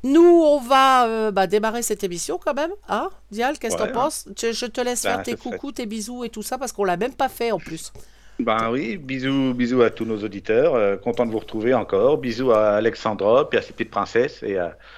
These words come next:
Speaker 2: je crois qu'il y en a une qui a un petit problème à, à la jambe, il m'a semblé voir. Donc, euh, gros bisous à elle.
Speaker 1: Elle commence
Speaker 2: Bon
Speaker 1: bien les
Speaker 2: rétablissement.
Speaker 1: fêtes, oui.
Speaker 2: Ouais, hein, c'est,
Speaker 1: J'ai
Speaker 2: c'est
Speaker 1: vu, ouais.
Speaker 2: typique. Là, c'est toujours à ces moments-là que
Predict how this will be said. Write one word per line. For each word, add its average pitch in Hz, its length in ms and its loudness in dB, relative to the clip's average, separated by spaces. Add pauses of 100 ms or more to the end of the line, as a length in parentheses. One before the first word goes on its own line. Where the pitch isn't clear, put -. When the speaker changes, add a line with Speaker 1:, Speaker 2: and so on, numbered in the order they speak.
(360)
Speaker 2:
je - 60 -14
crois 101 120 -6
qu'il 107 100 -4
y 104 40 -4
en - 20 0
a - 20 -2
une 110 80 -6
qui 104 60 0
a 98 40 0
un 101 40 -4
petit - 160 -10
problème 117 400 2
à, 92 340 -6 (280)
à 113 80 -4
la 107 140 -2
jambe, 139 320 -2
il 117 80 -2
m'a 113 140 -4
semblé 107 300 -4
voir. 123 340 2
Donc, 113 220 -6
euh, 98 340 -2
gros 110 180 0
bisous 139 320 2
à 101 120 4
elle. 120 240 -2 (120)
Speaker 1:
Elle 247 160 4
commence 254 260 4
Speaker 2:
Bon 269 60 4
Speaker 1:
bien 254 120 4
les 254 80 2
Speaker 2:
rétablissement. 247 300 -2
Speaker 1:
fêtes, - 80 -12
oui. 202 200 -6 (640)
Speaker 2:
Ouais, 117 340 2
hein, 110 160 -10
c'est, 98 440 -4
Speaker 1:
J'ai 87 60 -8
Speaker 2:
c'est 196 180 0
Speaker 1:
vu, 226 220 -4
ouais. 190 140 0
Speaker 2:
typique. 143 220 -4
Là, 113 120 4
c'est 139 120 -2
toujours 135 180 4
à 127 40 4
ces - 100 -4
moments-là 127 400 0
que 104 260 0